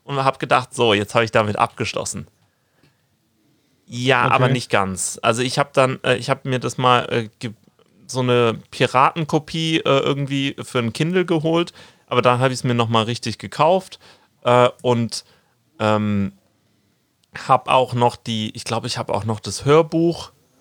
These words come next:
Speaker 1: auf Audible und ich k-, komm so langsam weiter, aber es ist echt, echt sehr anstrengend. Aber es, das ist wirklich so was, Infinite Jest mal abschließen, das ist so, ähm, mein, äh,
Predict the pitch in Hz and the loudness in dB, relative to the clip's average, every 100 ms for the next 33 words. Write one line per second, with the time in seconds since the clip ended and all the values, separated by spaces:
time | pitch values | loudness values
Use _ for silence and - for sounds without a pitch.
0 | _ _ _ 117 - - 139 135 135 131 | _ _ _ -8 -2 2 2 2 0 0
1 | 127 - _ - 131 127 - - - - | 0 -10 _ -4 -4 -4 -10 -14 -14 -18
2 | _ _ - 180 180 170 160 165 180 180 | _ _ 0 2 2 2 2 2 0 0
3 | 170 160 151 151 - 135 135 127 127 120 | 0 2 2 0 -6 -6 -2 -2 -2 -2
4 | 95 117 117 113 - 87 - - - 127 | -2 -2 -2 -2 -4 -6 -6 -6 0 2
5 | 120 - - - _ _ _ _ _ _ | 2 -2 -10 -18 _ _ _ _ _ _
6 | _ _ _ - 110 117 - - - 113 | _ _ _ -2 0 0 -4 -8 0 4
7 | 110 101 104 104 - 95 92 92 - _ | 4 4 0 -2 -4 -4 -4 -6 -14 _
8 | _ _ _ 117 120 - - 151 131 156 | _ _ _ 0 0 -2 -6 -8 0 2
9 | 180 175 151 151 147 - 131 127 - - | 2 0 -2 -2 -2 -2 0 0 0 0
10 | 185 - 156 139 - 135 - 127 113 113 | 0 2 -2 0 0 0 -2 -2 -2 -2
11 | 127 - 110 104 120 123 - - - 117 | -4 -6 -6 -6 -6 -8 -10 -12 -8 0
12 | 139 131 - 123 120 120 - - 117 123 | 2 2 2 2 2 -4 -14 -2 2 4
13 | 123 120 - 120 113 | 2 0 2 4 2